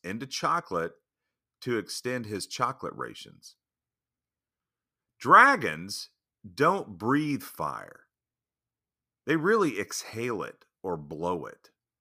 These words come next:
I was recently asked to name two structures that contain water. I responded, "Well, damn."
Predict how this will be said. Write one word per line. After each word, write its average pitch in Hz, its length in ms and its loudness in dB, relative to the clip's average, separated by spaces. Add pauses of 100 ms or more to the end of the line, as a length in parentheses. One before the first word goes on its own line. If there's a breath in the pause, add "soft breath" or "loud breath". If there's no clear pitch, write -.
(1400 soft breath)
I 170 100 12
was 139 180 4
recently 131 560 0
asked 104 460 0
to 101 80 -6
name 90 420 -6
two 135 320 -2
structures 127 880 -2
that 92 220 -6
contain 98 560 -8
water. 98 460 0 (1120)
I 139 80 12
responded, 123 680 4 (1040)
"Well, 147 500 2
damn." 87 400 -4